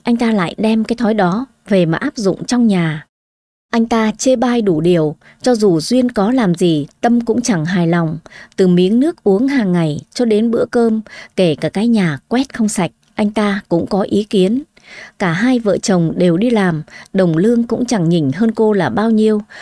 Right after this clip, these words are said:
nhưng Tâm luôn mặc định anh ta có cái quyền được nghỉ ngơi sau những ngày làm việc mệt mỏi, còn Duyên lại một mình lầm lũi với cơm áo gạo tiền,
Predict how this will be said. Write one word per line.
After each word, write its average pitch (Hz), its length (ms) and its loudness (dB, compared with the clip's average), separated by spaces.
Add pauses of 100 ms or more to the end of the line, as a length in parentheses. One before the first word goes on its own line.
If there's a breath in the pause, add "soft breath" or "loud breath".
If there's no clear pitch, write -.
(140 loud breath)
nhưng 233 120 2
Tâm 233 280 0
luôn 233 240 2
mặc 190 180 -2
định 180 180 0 (480 loud breath)
anh 233 180 0
ta 220 300 0
có 185 220 0
cái 294 160 -2
quyền 170 300 2 (180)
được 185 200 -2
nghỉ 180 260 2
ngơi 226 220 2
sau 233 320 -2
những 233 160 0
ngày 180 200 0
làm 160 220 -2
việc 165 280 -2
mệt 175 220 0
mỏi, 147 360 -2 (360 loud breath)
còn 175 180 0
Duyên 233 300 0
lại 220 200 -2
một 175 180 -2
mình 160 300 0
lầm 160 200 0
lũi 175 340 0 (200)
với 185 180 2
cơm 226 300 -2
áo 202 320 -2
gạo 196 220 0
tiền, 156 300 0